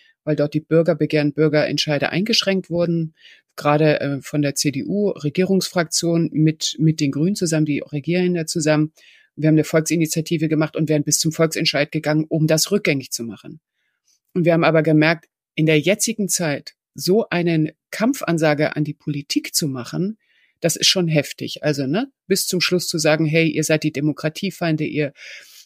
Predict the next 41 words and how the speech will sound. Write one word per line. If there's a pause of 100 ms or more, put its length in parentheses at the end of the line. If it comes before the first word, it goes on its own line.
(720)
grenzt
Bürgerentscheide
ein,
geradezu
Bauvorhaben,
das
geht
doch
nicht
und,
äh,
wir
haben
hier
super
gute
Beispiele,
das
könnt
ihr
nicht
abbauen.“ (380)
Das
wäre
ein
harter
Kampf
geworden.
Und
da
haben
wir
gesagt, (120)
„Können
wir
uns
nicht
an
einen
Tisch
setzen